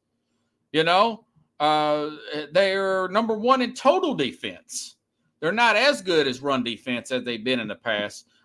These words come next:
but hey, they beat the Steelers, okay? They're seven and three. They're in the playoffs if the freaking thing started today with Darrell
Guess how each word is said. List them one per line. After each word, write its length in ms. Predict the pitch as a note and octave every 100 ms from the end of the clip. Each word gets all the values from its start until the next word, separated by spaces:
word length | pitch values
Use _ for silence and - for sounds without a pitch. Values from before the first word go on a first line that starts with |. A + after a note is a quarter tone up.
| _
but 300 | C3+ D3 D3 -
hey, 380 | G3+ G3 - _ -
they 100 | D3
beat 260 | B2+ G#3+
the 80 | -
Steelers, 520 | - G#3+ A3 A2 F#2+
okay? 480 | C3+ B2+ D#3 E3+ F#3 _ _ -
They're 120 | G#3
seven 400 | - A3 A3+ G#3
and 160 | F3+
three. 240 | - A#3+ F3+
They're 220 | D#3+ A#3+
in 100 | A3
the 100 | F#3+
playoffs 520 | - G#3+ B3 D#3 -
if 100 | D3+
the 100 | D#3 -
freaking 320 | G#3 G#3+ F#3 F#3
thing 220 | A3 F#3+
started 420 | - A#3 B3 D3+
today 420 | G#2 F#2 F2 E2+ _ _ _ _
with 220 | D#3+ E3 _
Darrell 680 | C3+ D3 D#3+ G3+ G#3 G3+ F#3+